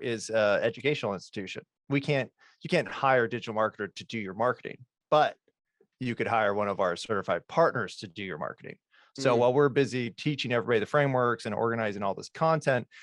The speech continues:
Speaker 1: you could now get the stuff done by professionals that are licensed to get the stuff done for you. And,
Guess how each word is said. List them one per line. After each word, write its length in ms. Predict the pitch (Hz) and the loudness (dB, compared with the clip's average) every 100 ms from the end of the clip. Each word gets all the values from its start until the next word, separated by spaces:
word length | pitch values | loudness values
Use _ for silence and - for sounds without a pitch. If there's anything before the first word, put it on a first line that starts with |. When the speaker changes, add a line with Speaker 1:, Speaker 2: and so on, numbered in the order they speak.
| - - | -10 0
Speaker 1:
you 160 | 147 | 0
could 180 | 135 139 | 2 0
now 380 | 127 120 110 104 | 2 4 2 0
get 220 | 139 131 - | 0 0 -2
the 100 | 117 | -12
stuff 360 | - - 113 - | -6 -2 0 0
done 320 | 131 117 110 | -2 0 -2
by 280 | 104 110 101 | 0 2 2
professionals 760 | 98 98 - 120 - - 95 - | 0 -8 -2 -2 -2 -6 -8 -4
that 120 | 101 | -2
are 60 | 92 | 0
licensed 580 | 98 95 - 95 87 - | 0 -2 -6 -12 -12 -10
to 160 | 101 98 | -10 -6
get 140 | 101 - | -6 -6
the 100 | 90 | -6
stuff 280 | - 87 | -2 -2
done 240 | - 92 85 | -2 -4 -4
for 260 | - 87 80 | -8 -8 -8
you. 140 | - - _ _ - | -14 -20 _ _ -6
And, 440 | 120 110 101 95 | -2 0 -2 -4